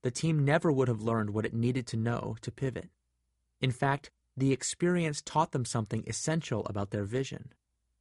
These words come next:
As Andy says, "What we really wanted to change was not who manages the money, but who has access to the best possible talent. We'd originally thought we'd need to build a significant business with amateur managers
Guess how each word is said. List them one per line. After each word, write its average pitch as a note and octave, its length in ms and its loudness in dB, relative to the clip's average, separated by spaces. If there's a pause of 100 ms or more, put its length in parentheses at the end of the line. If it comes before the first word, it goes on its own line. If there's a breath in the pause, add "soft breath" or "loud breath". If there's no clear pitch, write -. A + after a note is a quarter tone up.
(160)
As B2+ 180 2
Andy D3+ 320 2
says, B2+ 460 0 (600)
"What C3 160 6
we G#3 160 6
really F3+ 240 6
wanted C#3 360 4
to A2+ 80 -2
change A2 600 -4 (240)
was B2+ 180 4
not D#3+ 340 4
who F#3 200 4
manages C3 500 2
the G#2+ 140 -2
money, C3+ 480 -2 (260)
but B2+ 120 2
who D#3 160 6
has D3+ 280 4
access C3+ 460 0
to - 100 -4
the A2+ 100 0
best A2+ 360 -2
possible A#2 440 -2
talent. C3+ 440 -6 (640)
We'd F3+ 200 4
originally D3+ 560 2
thought G#2+ 380 0
we'd C#3 260 0
need D3 200 0
to C3+ 80 0
build A#2+ 320 2
a A2+ 60 -2
significant B2 720 -2
business B2 420 0
with B2 240 0
amateur D3+ 420 0
managers G#2 680 -4